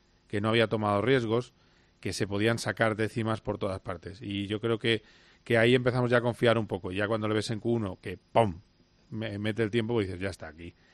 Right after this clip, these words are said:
Ya ha venido". No estaba, no estaba muerto, estaba de parranda. Y de hecho, eh, llega un momento que se coloca pegado también a Carlos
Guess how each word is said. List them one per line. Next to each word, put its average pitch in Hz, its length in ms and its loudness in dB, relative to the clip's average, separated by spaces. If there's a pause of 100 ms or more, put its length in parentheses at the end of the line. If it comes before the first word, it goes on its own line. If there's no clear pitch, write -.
(140)
Ya 123 180 8
ha 123 40 8
venido". 107 520 2
No 117 140 2
estaba, 98 480 0
no 120 140 2
estaba 113 260 4
muerto, 123 320 0
estaba 107 260 0
de 107 100 2
parranda. 131 500 4 (580)
Y 113 140 0
de 107 160 4
hecho, 127 440 2
eh, 104 760 -6
llega 113 160 2
un 117 80 0
momento 117 240 0
que 117 100 -2
se 110 120 -4
coloca 113 340 0
pegado 113 300 4
también 110 280 0
a 107 100 0
Carlos 110 400 0